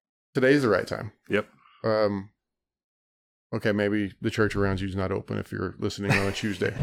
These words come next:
Speaker 2: <laughs>
Speaker 1: Um, but go on a Wednesday night, go on
Speaker 2: Yeah.
Speaker 1: a Sunday morning.
Speaker 2: Right.
Speaker 1: Um, um,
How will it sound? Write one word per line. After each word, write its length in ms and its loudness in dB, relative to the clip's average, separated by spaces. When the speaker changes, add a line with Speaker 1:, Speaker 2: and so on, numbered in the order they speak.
Speaker 2:
<laughs> 120 0
Speaker 1:
Um, 320 4
but 240 4
go 100 6
on 60 8
a 40 6
Wednesday 260 4
night, 220 2
go 80 4
on 60 8
Speaker 2:
Yeah. 60 8
Speaker 1:
a 20 4
Sunday 260 4
morning. 420 -2
Speaker 2:
Right. 180 2
Speaker 1:
Um, 360 -2
um, 440 4